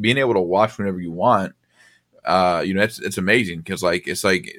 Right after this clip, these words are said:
instead of, like, you know, back in the day before that existed, you'd have to, <laughs> like, go onto YouTube and hope, like, that movie clip existed or the match clip existed from, you know, if you're watching wrestling. But now it's just like, yeah, you know, it, it, it has its, uh,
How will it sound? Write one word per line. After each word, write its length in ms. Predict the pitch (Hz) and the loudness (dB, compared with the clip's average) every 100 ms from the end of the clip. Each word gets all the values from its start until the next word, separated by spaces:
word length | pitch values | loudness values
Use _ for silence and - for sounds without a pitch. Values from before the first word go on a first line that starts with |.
| - | -10
instead 280 | 98 98 104 | -8 0 2
of, 160 | 101 90 | 4 2
like, 200 | 95 95 | 0 2
you 60 | |
know, 80 | 95 | 0
back 280 | 92 107 113 | 4 2 2
in 60 | |
the 40 | 90 | -4
day 260 | 87 104 | 0 2
before 340 | 101 92 - 92 | 2 -2 -4 -2
that 120 | 95 | 0
existed, 720 | 92 85 104 - 95 92 80 | -2 -2 -4 -4 -4 -4 -2
you'd 140 | 95 | -4
have 180 | 104 107 | 2 2
to, 180 | - 104 | 2 -2
<laughs> 40 | - | 4
like, 280 | 175 - - | 4 4 2
go 160 | - | 4
onto 120 | 151 | 4
YouTube 460 | 113 113 131 127 101 | 4 0 -2 0 0
and 80 | 98 | 2
hope, 300 | 107 - - _ - _ - | 4 4 0 _ -20 _ -2
like, 160 | 98 | 0
that 300 | 98 87 - | 2 -2 -4
movie 300 | 107 107 120 | 0 4 4
clip 240 | 113 110 98 | 4 2 2
existed 480 | 90 98 - 104 | -2 -4 0 2
or 140 | 92 90 | 2 0
the 80 | 82 | -2
match 340 | 90 107 - | -2 -2 -2
clip 240 | - 92 | -2 0
existed 560 | 92 87 95 - 92 87 - | -2 -2 -2 -2 -2 -4 -4
from, 200 | 90 82 | -4 -4
you 140 | 90 87 | -4 -4
know, 80 | |
if 100 | 85 | -6
you're 100 | - | -2
watching 300 | 92 92 - | -2 -2 -4
wrestling. 400 | 80 - - 87 | -2 -2 -2 -8
But 220 | 82 95 - _ _ _ _ _ | -4 -6 -6 _ _ _ _ _
now 340 | 87 101 123 98 | -2 4 6 6
it's 160 | 95 | 2
just 280 | - 85 - | -2 -6 -4
like, 280 | 80 73 - _ _ | -6 -6 -8 _ _
yeah, 260 | 85 71 - _ _ _ _ _ | -6 -6 -8 _ _ _ _ _
you 120 | 87 | -10
know, 220 | 87 76 - _ _ _ | -8 -8 -12 _ _ _
it, 380 | - 101 107 110 | -4 2 2 2
it, 0 | |
it 160 | 90 104 | 2 4
has 240 | 110 107 | 6 4
its, 200 | 95 - | 2 -4
uh, 280 | 76 87 80 | -2 0 -2